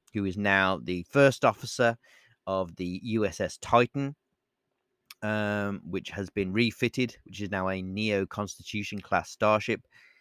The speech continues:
um, the former command of Captain William T. Riker. Um, and they, they go aboard, and, um,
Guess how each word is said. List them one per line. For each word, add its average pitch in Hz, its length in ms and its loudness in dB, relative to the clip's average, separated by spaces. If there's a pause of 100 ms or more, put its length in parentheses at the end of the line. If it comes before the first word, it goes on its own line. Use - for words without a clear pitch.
(380)
um, 90 360 -6
the - 60 -10
former 139 400 6
command 117 560 2
of 82 160 0 (240)
Captain 92 540 -6 (400)
William 95 340 -4
T. 87 220 -6
Riker. 107 500 4 (1700)
Um, 107 760 2
and 98 720 -2
they, 117 260 2 (240)
they 113 160 4
go 120 200 6
aboard, 143 680 6 (640)
and, 107 640 0
um, 107 720 2